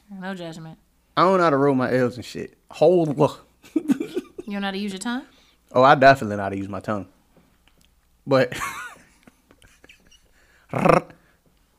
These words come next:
Speaker 2: can roll my R's. <laughs> I can roll my R's, though. <laughs>
Speaker 1: It's terrible.
Speaker 2: The camera can't see me. I'm tripping.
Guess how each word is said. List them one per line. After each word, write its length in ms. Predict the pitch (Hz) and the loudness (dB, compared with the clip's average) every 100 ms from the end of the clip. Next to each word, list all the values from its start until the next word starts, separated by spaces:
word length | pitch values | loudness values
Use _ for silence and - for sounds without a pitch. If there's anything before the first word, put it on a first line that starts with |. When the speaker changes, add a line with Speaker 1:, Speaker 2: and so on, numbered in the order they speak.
| - | -2
Speaker 2:
can 160 | 147 | 0
roll 140 | 156 127 | 2 2
my 120 | 110 | 2
R's. 420 | 131 127 123 - | 4 4 0 -6
<laughs> 40 | - | -6
I 40 | |
can 140 | - 180 | 0 2
roll 120 | 185 | 2
my 120 | 147 | 2
R's, 320 | 131 151 135 | 2 0 0
though. 160 | 117 117 - - _ _ | 0 -4 -8 -20 _ _
<laughs> 320 | - - 123 - _ - _ _ _ - 453 453 - 359 | -2 2 0 -2 _ -20 _ _ _ -16 -10 -10 -10 -10
Speaker 1:
It's 360 | 339 - - - | -10 -10 -16 -10
terrible. 640 | 269 240 226 196 170 180 _ _ _ _ _ - | -6 -6 -10 -14 -16 -18 _ _ _ _ _ -12
Speaker 2:
The 2000 | 98 101 104 104 104 104 110 104 98 101 101 101 101 101 101 101 98 98 95 101 _ _ _ _ _ _ _ _ _ _ _ _ _ _ _ | -6 -2 -2 -2 0 0 2 2 2 2 2 2 4 4 4 4 2 0 -2 -4 _ _ _ _ _ _ _ _ _ _ _ _ _ _ _
camera 240 | - 160 131 | -2 0 0
can't 200 | 104 95 | -2 -4
see 120 | 95 | -6
me. 120 | 95 | -6
I'm 100 | 95 | -8
tripping. 300 | - 92 - | -8 -10 -10